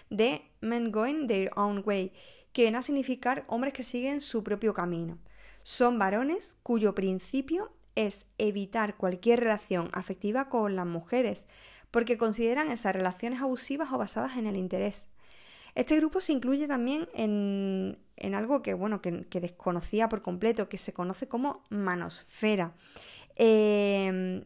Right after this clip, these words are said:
la manosfera es una red de blogs, de foros y páginas web que tienen un punto en común, <laughs> la misoginia. Junto a estos M G T O W están los célibes involuntarios, que también se conocen como incels,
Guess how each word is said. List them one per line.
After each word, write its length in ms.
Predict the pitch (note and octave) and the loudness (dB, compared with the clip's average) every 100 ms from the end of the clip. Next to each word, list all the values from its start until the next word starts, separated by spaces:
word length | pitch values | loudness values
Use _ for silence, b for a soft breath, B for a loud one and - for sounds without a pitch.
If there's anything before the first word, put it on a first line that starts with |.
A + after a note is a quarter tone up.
| - | -4
la 180 | A#3+ G#3 | 0 2
manosfera 480 | G3+ G3+ - C#4+ F4 | 2 -2 -2 -2 -2
es 140 | F4 | -2
una 320 | D#4+ D4+ D4 - - - - | -2 0 -2 -6 -20 -20 -8
red 300 | G#3+ A#3+ B3+ | 0 2 2
de 160 | F#3 F#3 | 0 -2
blogs, 500 | F#3 B3 D#4 - - - | 2 2 0 -6 -18 -12
de 100 | F#3 | -12
foros 600 | - A#3 B3+ B3+ D#4 - | -2 2 4 2 -6 -8
y 360 | G#3 F#3+ F#3 F#3 | -6 -4 -4 -4
páginas 440 | G3+ G#3 A3+ F3+ | -4 -2 -2 -2
web 300 | G3+ C4 D4+ B B B B B - | 2 2 0 B B B B B 0
que 120 | - A#3 | 6 6
tienen 260 | A#3 D#4 | 6 2
un 180 | D4 B3 | 2 0
punto 260 | B3+ C#4+ D4+ | 0 2 0
en 100 | A#3+ | 0
común, 480 | F#3+ G3+ G3+ F3+ - _ - | 0 2 0 -2 -12 _ -20
<laughs> 160 | - | -10
la 220 | G#3 G#3 | -6 -4
misoginia. 680 | F#3 F3+ E3+ - G3+ F3+ E3+ B B | -2 -4 -6 -4 -4 -4 -6 B B
Junto 280 | - A#3 A3 | -4 0 2
a 40 | G#3+ | 2
estos 300 | G#3+ C#4+ C4 | 2 0 0
M 180 | B3 | -2
G 180 | A#3+ A#3+ | -4 -4
T 140 | A#3 G#3+ | -2 0
O 100 | G#3+ | 0
W 640 | A3 A3+ B3+ C#4 A#3 A3+ | 0 0 2 2 0 -2
están 360 | A3+ - G3+ G#3 | -4 -4 -2 -2
los 120 | G3 | -2
célibes 520 | G#3 G3 F#3 F#3 - | -2 0 0 0 -4
involuntarios, 920 | G#3+ F#3+ F3 E3 E3+ A#3 A#3 G3+ A#3 - | -6 -4 -4 -4 -2 -2 -2 -4 -8 -14
que 120 | G3+ | -14
también 300 | F#3 F3+ G3+ | -10 -8 -8
se 120 | G3 G3+ | -8 -8
conocen 360 | F#3 F#3+ F#3+ | -8 -8 -8
como 340 | F3+ G3 F#3 - | -6 -4 -2 -4
incels, 600 | F#3+ F3+ F3+ A3 A3 | -6 -6 -2 -2 -2